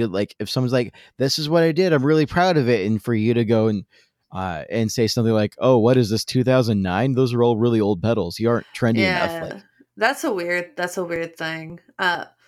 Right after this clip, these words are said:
Speaker 2: I'm always gonna comment about certain pedal companies that have,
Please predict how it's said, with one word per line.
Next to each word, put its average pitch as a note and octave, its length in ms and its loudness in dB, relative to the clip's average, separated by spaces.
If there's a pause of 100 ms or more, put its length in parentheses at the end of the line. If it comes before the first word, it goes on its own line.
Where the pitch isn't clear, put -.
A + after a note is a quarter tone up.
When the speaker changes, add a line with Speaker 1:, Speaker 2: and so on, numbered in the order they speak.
(320)
Speaker 2:
I'm E4 220 0
always C#4+ 420 -4
gonna E3+ 500 -4 (1080)
comment F#3 540 -4 (100)
about E3+ 360 -2
certain F3 300 -4
pedal E3 320 -6
companies E3 500 -10
that E3+ 140 -6
have, E3 380 -8